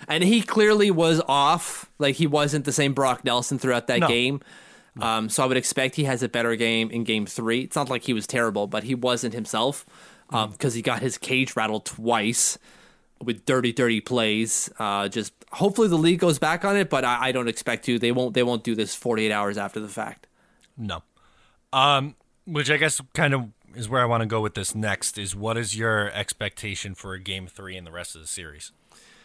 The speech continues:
Speaker 1: It's gonna, it's gonna be physical. It's gonna be tight. Um, I, I can see the Islanders winning the series. It would have to go, obviously, a full game seven. I mean, obviously, but they would have to go seven.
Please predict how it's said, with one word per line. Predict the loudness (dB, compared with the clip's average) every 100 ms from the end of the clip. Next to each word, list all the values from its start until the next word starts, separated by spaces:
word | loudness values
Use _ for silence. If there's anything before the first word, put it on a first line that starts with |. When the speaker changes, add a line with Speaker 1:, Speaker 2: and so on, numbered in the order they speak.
| _ _ -4
Speaker 1:
It's | -4 -2
gonna, | 0 2 2
it's | -2 0
gonna | 0 2
be | 0
physical. | 0 0 0 0 0 0
It's | -4 -2
gonna | -2 0
be | -2
tight. | -4 -2 -2 -4 -8 -14 -16 -18 -8
Um, | -2 0 0 -2 -6 -10 _ _ _ _ _ _ _ _ _ _ _ _ _ _ -20 -20 -20 -6 -4
I, | -4 -6 -12 -20 _ _ _ -8
I | -6
can | -2
see | 0
the | 2
Islanders | 2 2 0 0
winning | 0 2 0
the |
series. | -2 -2 0 -2 -4 -10 -20 -20 -6
It | -2
would | 0
have | -2 -2
to |
go, | 0 0 0
obviously, | -2 -4 -4 -4
a |
full | -4 -4
game | -2 -4
seven. | -2 -4 -2 -6 -6
I | -4
mean, | -4
obviously, | -2 -4 -4 -6 -6
but | -4
they | -2
would | 0
have | 0 -2
to | -4
go | -4
seven. | -2 -4 -4 -8